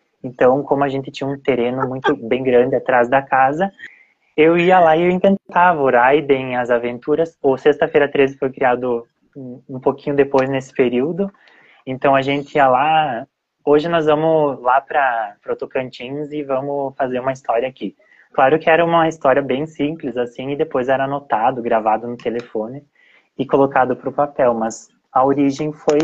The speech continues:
essa mesmo. Eles foram criados praticamente na mesma época.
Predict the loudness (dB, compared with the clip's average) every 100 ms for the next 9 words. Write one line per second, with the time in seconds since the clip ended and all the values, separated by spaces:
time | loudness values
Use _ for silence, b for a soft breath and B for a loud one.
0 | 2 0 -4 -10 -10 -12 -20 _ _ _
1 | -8 -8 -4 -6 -4 -2 -4 -4 _ -8
2 | -6 -6 -6 -8 -8 -6 -4 -4 -4 -4
3 | -6 -12 -20